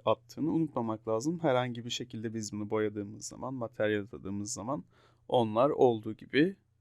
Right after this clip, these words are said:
Blender'ın içerisinde kalıyorlar. Örneğin yeni bir tane materyal oluşturalım bu yıldızımız için.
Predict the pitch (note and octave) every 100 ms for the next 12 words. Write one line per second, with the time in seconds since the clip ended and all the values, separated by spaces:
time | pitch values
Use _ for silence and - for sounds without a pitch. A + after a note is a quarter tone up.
0 | - A#2+ A2+ G2+ G2+ G2+ - - - -
1 | A#2 G#2+ - - - _ - F3+ E3+ A2+
2 | - _ _ - B2+ A2+ G#2 - A2 A2+
3 | D3+ _ - E3 - D#3 C3 A2+ F#2 -
4 | A2 G#2+ G#2+ G#2 G#2 G#2+ G2 - -